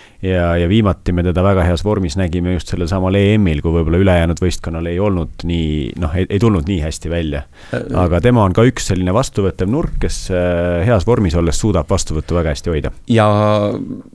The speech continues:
Speaker 2: Kristjani jutule jätkuks, praegu on näha, et vastuvõtukindlust tal ei ole.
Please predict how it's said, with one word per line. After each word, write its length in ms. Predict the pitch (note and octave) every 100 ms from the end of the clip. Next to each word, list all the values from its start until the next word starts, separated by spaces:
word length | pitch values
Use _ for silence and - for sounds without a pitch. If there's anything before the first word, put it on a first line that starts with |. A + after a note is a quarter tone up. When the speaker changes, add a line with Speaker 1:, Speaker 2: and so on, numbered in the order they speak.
| -
Speaker 2:
Kristjani 580 | A#2 A2 - G#2 G2+ G#2 A#2+
jutule 420 | A#2+ A2+ G#2 G#2
jätkuks, 540 | A#2+ C#3 - - - -
praegu 440 | - A#2 A2+ F#2+ -
on 120 | G2
näha, 280 | A#2+ A2 G2+
et 100 | -
vastuvõtukindlust 840 | G#2 - F#2+ F#2+ F#2+ A2 F#2 -
tal 160 | F#2+ G#2
ei 0 |
ole. 180 | F#2+